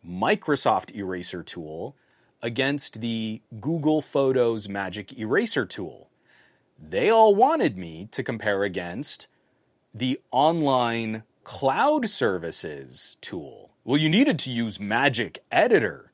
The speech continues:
not use the offline tool, which makes no sense, 'cause I'm comparing the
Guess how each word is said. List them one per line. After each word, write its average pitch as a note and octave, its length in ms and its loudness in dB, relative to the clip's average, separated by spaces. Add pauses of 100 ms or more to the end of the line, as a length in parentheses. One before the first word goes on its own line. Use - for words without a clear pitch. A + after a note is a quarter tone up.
not F#2+ 680 2 (100)
use G#2+ 400 -6
the G2+ 140 -4
offline A2+ 520 0
tool, D2+ 400 -12 (800)
which G2 240 -6
makes A2+ 480 -4 (160)
no E2+ 400 -4
sense, - 640 -8 (1120)
'cause G2+ 320 -2
I'm F#2+ 180 -8
comparing G2 840 -4
the F2+ 400 -8